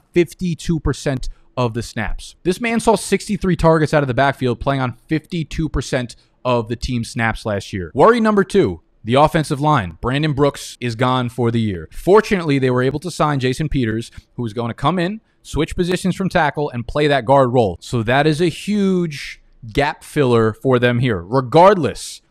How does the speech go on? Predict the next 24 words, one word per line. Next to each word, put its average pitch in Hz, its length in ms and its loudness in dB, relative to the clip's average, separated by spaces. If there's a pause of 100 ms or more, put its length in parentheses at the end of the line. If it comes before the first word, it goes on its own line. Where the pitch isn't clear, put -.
looking 139 300 0
around 170 280 2
the 165 80 -2
industry, 147 540 -2
Fantasy 151 380 -2
Pros 165 420 2
and 147 240 -2
P 190 140 2
F 175 160 -2
F 156 220 0
both 139 440 4
still 180 300 0
have 143 400 2 (100)
Philadelphia 131 760 0 (180)
ranking 131 400 -2
inside 151 300 0
the 147 60 -2
top 151 260 0
ten 143 200 -2
in 131 60 -4
terms 127 240 -2
of 113 140 -4
offensive 123 480 0
line 117 320 -2